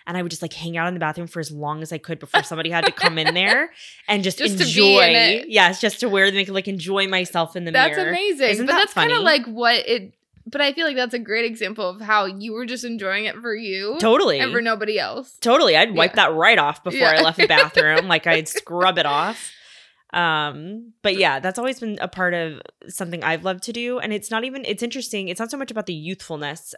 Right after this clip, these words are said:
Speaker 1: I don't think, with the makeup part for me,
Speaker 2: Yeah.
Speaker 1: but the skincare stuff
Speaker 2: Yes.
Speaker 1: is me. It absolutely is me trying not to age any faster,
Speaker 2: Yeah.
Speaker 1: which I don't think there's anything wrong with that in a sense. So the thing about it is we are filled, there are pollutants in the air, and there
Speaker 2: Mm-hmm.
Speaker 1: are these things that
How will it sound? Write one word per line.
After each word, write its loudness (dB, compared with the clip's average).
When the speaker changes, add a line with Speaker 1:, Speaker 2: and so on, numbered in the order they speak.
Speaker 1:
I -4
don't -8
think, -12
with -14
the -10
makeup -6
part -8
for -14
me, -6
Speaker 2:
Yeah. -4
Speaker 1:
but -4
the -4
skincare -4
stuff -4
Speaker 2:
Yes. -2
Speaker 1:
is -2
me. -8
It -2
absolutely -2
is -6
me -8
trying -4
not -8
to -10
age -10
any -8
faster, -8
Speaker 2:
Yeah. -4
Speaker 1:
which -6
I -4
don't -6
think -10
there's -8
anything -10
wrong -6
with -12
that 0
in -10
a -10
sense. -12
So -10
the -14
thing -12
about -2
it -8
is -4
we -4
are 0
filled, -6
there -4
are -4
pollutants -12
in -8
the -10
air, -8
and 0
there -2
Speaker 2:
Mm-hmm. -2
Speaker 1:
are 0
these -6
things -8
that -6